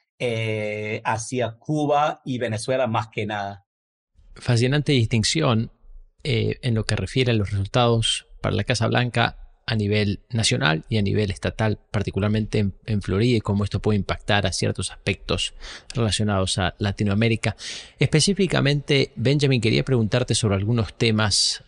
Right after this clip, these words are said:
Speaker 2: abiertos entre Estados Unidos y ciertos países de la región. Empezando por, por México, como sabes, hay una disputa energética con el país en el contexto del Tratado de Libre Comercio,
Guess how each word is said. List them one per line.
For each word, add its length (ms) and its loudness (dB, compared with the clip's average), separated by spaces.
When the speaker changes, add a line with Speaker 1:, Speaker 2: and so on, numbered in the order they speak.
Speaker 2:
abiertos 1000 -2
entre 280 -2
Estados 400 -2
Unidos 540 -2
y 300 -4
ciertos 340 -2
países 540 0
de 200 0
la 120 0
región. 580 0
Empezando 440 0
por, 340 0
por 180 0
México, 1000 0
como 220 0
sabes, 460 4
hay 140 2
una 120 2
disputa 800 0
energética 1120 0
con 160 -2
el 100 -2
país 420 0
en 60 0
el 100 -2
contexto 580 -2
del 140 -2
Tratado 280 0
de 60 2
Libre 220 2
Comercio, 680 0